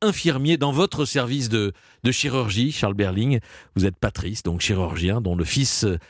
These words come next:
Gabriel fait de l'humanitaire en Turquie et qui se retrouve à organiser la dangereuse entreprise, euh, d'exfiltration de Faustine.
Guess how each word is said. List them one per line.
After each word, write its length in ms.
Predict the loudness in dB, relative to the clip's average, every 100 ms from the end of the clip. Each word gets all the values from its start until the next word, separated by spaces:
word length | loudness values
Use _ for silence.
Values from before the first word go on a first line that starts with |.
| _ -2
Gabriel 580 | 0 0 -4 -2 -2 -2
fait 140 | -4
de 40 |
l'humanitaire 520 | -2 -2 -2 0 0 0
en 60 |
Turquie 500 | -2 -2 0 0 0 -2 -20 _ -4
et 80 | -2
qui 140 | -2
se 120 | -4 -2
retrouve 300 | 0 0 0
à 40 |
organiser 600 | -2 -2 -2 -2 0 0
la 200 | 0 -2
dangereuse 720 | -2 0 -2 0 2 2 -2 -12 -8 0
entreprise, 760 | 0 2 0 0 -2 0 -2 -4 -10 -2
euh, 140 | 0 0
d'exfiltration 880 | 0 -2 -4 -4 -2 -2 -2 0
de 80 | 0
Faustine. 460 | 0 -2 0 0